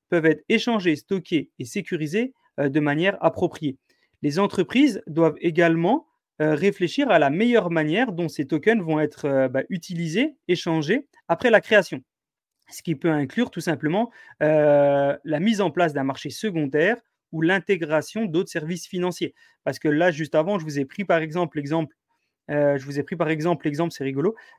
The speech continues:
de, d'une société de fitness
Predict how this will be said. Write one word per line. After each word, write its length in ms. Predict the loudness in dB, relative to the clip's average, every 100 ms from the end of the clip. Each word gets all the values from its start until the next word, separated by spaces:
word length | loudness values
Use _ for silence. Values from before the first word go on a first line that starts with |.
| -16
de, 1160 | 0 6 8 8 8 6 4 4 2 0 -6 -10 _ _ _ _ _
d'une 180 | -10 -10
société 420 | -4 -4 -2 -2
de 140 | 0 0
fitness 460 | 0 -2 -2 -2